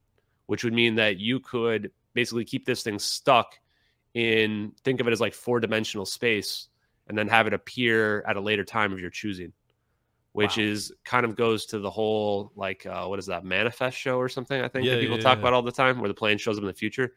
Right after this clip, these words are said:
Speaker 1: What I wanna
Speaker 2: So
Speaker 1: say on that front is time dilation is real. So a lot of people don't understand that time dilation is real from the movie Interstellar. And what that means is that the more mass that you are next to, the slower your rate of time flows.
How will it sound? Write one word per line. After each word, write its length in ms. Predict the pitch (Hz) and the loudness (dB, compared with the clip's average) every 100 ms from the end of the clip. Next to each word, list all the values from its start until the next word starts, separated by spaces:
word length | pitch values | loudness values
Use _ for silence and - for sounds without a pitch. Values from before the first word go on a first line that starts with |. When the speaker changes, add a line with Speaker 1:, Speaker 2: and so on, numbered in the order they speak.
| _ _ _ _ - | _ _ _ _ 6
Speaker 1:
What 100 | 120 | 10
I 40 | |
wanna 140 | 147 165 | 10 8
Speaker 2:
So 40 | |
Speaker 1:
say 60 | 143 | 8
on 60 | 139 | 6
that 140 | 139 | 6
front 240 | 117 113 | 4 2
is 160 | 107 101 | 0 -4
time 440 | - - 135 143 | -8 0 2 4
dilation 580 | 127 110 107 107 101 101 | 4 2 2 0 -2 -6
is 160 | 98 92 | -8 -8
real. 320 | 92 80 - _ _ _ _ - | -10 -10 -14 _ _ _ _ -8
So 140 | 104 | 0
a 20 | |
lot 200 | 110 143 | 6 6
of 60 | 151 | 6
people 160 | 143 | 2
don't 140 | 131 127 | 0 0
understand 300 | 117 - 113 | 0 -2 -4
that 100 | 95 | -2
time 280 | - 110 113 | 0 0 2
dilation 420 | 110 113 110 117 | 0 0 -2 -6
is 120 | 104 | -4
real 240 | 113 117 | -2 -2
from 200 | 117 110 | -4 -6
the 60 | 101 | -4
movie 280 | 104 104 98 | -4 -4 -4
Interstellar. 600 | 101 95 - 98 110 113 _ _ _ _ _ _ _ | -4 -4 -4 -2 -2 -6 _ _ _ _ _ _ _
And 140 | - 107 | -2 4
what 180 | 120 - | 4 6
that 200 | 110 98 | 4 4
means 400 | 131 139 123 113 | -2 0 -2 -4
is 160 | 107 | -4
that 280 | 110 107 98 - _ _ | 0 2 0 -6 _ _
the 80 | 107 | -8
more 380 | 107 117 143 147 | -4 0 2 4
mass 460 | 117 107 131 - | 6 6 6 2
that 100 | 110 | -6
you 180 | 104 117 | -4 -2
are 80 | 104 | -2
next 320 | 95 107 - - | 0 -2 -2 -6
to, 260 | 147 160 151 | -6 -6 -8
the 80 | 110 | -8
slower 580 | - 110 113 123 131 | -6 -6 -2 0 0
your 220 | 131 113 107 | -2 -2 -2
rate 240 | 104 101 | -2 -4
of 80 | 95 | -6
time 360 | - 101 98 | -4 -2 -4
flows. 760 | 95 - 95 90 80 104 - | -6 -10 -8 -8 -12 -16 -16